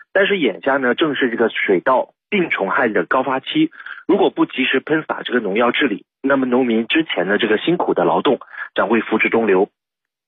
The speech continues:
目前呢，主要的这个虫灾呢，有一个叫做卷叶虫，一个叫钻心虫。那么他们呢，会根据这个农业站啊，给他们配出来的这个药水，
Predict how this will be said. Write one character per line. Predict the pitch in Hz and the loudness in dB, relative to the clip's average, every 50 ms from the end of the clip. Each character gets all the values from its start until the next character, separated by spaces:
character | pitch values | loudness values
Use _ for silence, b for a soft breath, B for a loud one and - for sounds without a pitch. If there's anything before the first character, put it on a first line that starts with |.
| _ B B B B B | _ B B B B B
目 | - 208 | 0 0
前 | 165 165 151 | 2 2 2
呢， | 156 165 | 0 0
主 | - 131 | 2 2
要 | 113 117 135 | 2 2 2
的 | 127 127 | 2 0
这 | 113 131 127 | -2 0 -2
个 | 120 120 | -2 -4
虫 | - - 104 107 | -4 -6 -6 -4
灾 | 110 120 120 | -2 -2 0
呢， | 120 120 120 | 0 0 0
有 | 110 - 82 | 0 0 0
一 | 92 | 0
个 | 92 - 131 | 0 0 0
叫 | 117 120 113 110 | 2 2 2 2
做 | 107 - - 117 110 101 95 95 85 | 0 0 0 2 2 4 4 2 0
卷 | 85 - - - 82 90 | 0 -2 -6 -8 -4 0
叶 | 139 151 139 | 0 0 0
虫， | - - - 85 90 - - | 0 -2 -4 -4 -6 -4 -2
一 | 123 117 | -2 0
个 | 120 123 | 2 2
叫 | 120 127 113 - | 2 2 0 0
钻 | - 160 156 143 - | 0 0 0 0 -2
心 | - 175 175 | -4 -6 -6
虫。 | - - - - - - _ B B B B B B B B - | -6 -8 -10 -14 -18 -20 _ B B B B B B B B -2
那 | - 151 | 0 2
么 | 143 143 | 2 2
他 | - - 147 | 0 0 0
们 | 151 151 147 143 | 0 0 0 2
呢， | 139 135 123 | 2 0 0
会 | - 151 135 | 0 -2 0
根 | 120 151 143 143 | 0 0 -2 0
据 | 135 143 139 | 0 0 -2
这 | 123 123 | 0 0
个 | 127 123 | 0 0
农 | 110 104 98 117 | 0 0 -2 0
业 | 135 143 | 0 0
站 | 139 - 156 139 110 - _ _ _ _ _ | 2 2 0 0 0 -4 _ _ _ _ _
啊， | - - 85 90 - | -10 -8 -8 -8 -4
给 | - 101 92 | -4 -4 -4
他 | 87 - - 127 135 | -2 -2 -2 0 0
们 | 143 135 113 | 0 0 0
配 | - 147 135 | 0 0 0
出 | 120 - - 117 | 0 0 0 0
来 | 104 101 | 0 2
的 | 107 110 | 0 -2
这 | 101 113 | -2 0
个 | 120 123 | 0 2
药 | 131 170 160 - | 2 2 2 2
水， | - - - - - | 0 -2 -4 -6 -10